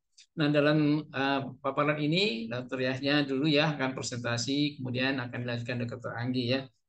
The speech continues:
Bagaimana peranan dari histeroskopi ini dalam kita baik mendiagnosis maupun melakukan treatment barangkali,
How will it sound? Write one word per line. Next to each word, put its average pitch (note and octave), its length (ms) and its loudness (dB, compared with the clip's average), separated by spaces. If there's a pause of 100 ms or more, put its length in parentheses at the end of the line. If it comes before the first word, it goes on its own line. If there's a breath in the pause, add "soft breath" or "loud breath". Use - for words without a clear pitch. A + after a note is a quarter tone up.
Bagaimana B2+ 720 0
peranan B2+ 560 -4
dari A#2+ 480 -2
histeroskopi A2+ 720 -8
ini D3+ 320 2
dalam A2+ 400 -4
kita B2+ 560 -4 (340)
baik C#3+ 240 2
mendiagnosis C3+ 720 -2
maupun A#2 400 -2
melakukan A#2 720 -6
treatment E3+ 480 -2
barangkali, F3 320 -4